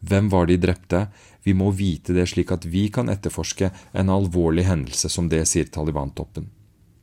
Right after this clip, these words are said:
Han forteller at Taliban for noen uker siden kastet ut en vestlig journalist. Hun fikk innreiseforbud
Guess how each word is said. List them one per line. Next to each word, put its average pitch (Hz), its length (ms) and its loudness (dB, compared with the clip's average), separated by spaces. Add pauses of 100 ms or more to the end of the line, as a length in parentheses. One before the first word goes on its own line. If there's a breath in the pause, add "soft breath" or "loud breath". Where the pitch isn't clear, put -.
(400)
Han 110 80 4
forteller 98 400 2
at 98 140 2
Taliban 98 420 4
for 101 240 0
noen 98 300 2
uker - 180 -2
siden 85 320 0
kastet 95 380 0
ut 87 180 2
en 98 140 2
vestlig 101 420 0
journalist. 92 600 0 (480 loud breath)
Hun 98 100 4
fikk 95 220 0 (100)
innreiseforbud 90 920 2